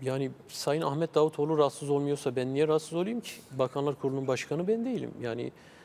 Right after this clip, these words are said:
Sayın Davutoğlu'na bu noktada çok haksızlıklar yapılıyor gördüğüm kadarıyla.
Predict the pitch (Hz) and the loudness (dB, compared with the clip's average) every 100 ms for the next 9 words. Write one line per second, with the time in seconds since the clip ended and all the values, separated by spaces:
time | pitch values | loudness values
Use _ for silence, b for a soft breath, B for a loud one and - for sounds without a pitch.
0 | B - - 143 147 143 - 135 147 143 | B -8 -2 2 4 4 4 0 0 2
1 | 139 127 139 143 139 135 - 139 139 - | 0 2 0 0 -2 -2 -4 -6 -4 0
2 | 214 147 117 113 113 113 110 107 104 104 | 0 -2 -2 -4 -2 -2 -2 -4 -2 -2
3 | 107 | -4